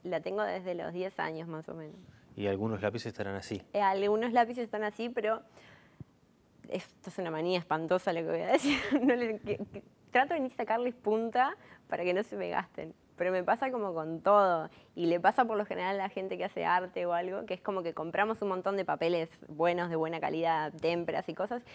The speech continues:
Speaker 1: y después las guardamos porque decimos, "No, no, no, no lo
Speaker 2: Tengo que
Speaker 1: quiero
Speaker 2: guardarlo
Speaker 1: arruinar".
Speaker 2: para un dibujo
Speaker 1: Lo
Speaker 2: especial.
Speaker 1: tengo claro <laughs> que guardar para un momento especial,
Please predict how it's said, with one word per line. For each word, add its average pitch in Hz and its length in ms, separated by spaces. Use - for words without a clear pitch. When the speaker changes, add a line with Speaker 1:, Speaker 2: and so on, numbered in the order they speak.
Speaker 1:
y 190 80
después 226 160
las 247 100
guardamos 214 400
porque 208 160
decimos, 208 220
"No, 220 160
no, 226 180
no, 214 200
no - 0
lo - 20
Speaker 2:
Tengo 208 80
que 208 260
Speaker 1:
quiero 110 200
Speaker 2:
guardarlo 123 160
Speaker 1:
arruinar". 135 160
Speaker 2:
para 120 100
un 131 80
dibujo 127 220
Speaker 1:
Lo 131 60
Speaker 2:
especial. - 360
Speaker 1:
tengo 240 180
claro 302 340
<laughs> 285 60
que 269 80
guardar 226 380
para 220 120
un 220 80
momento 214 340
especial, 202 580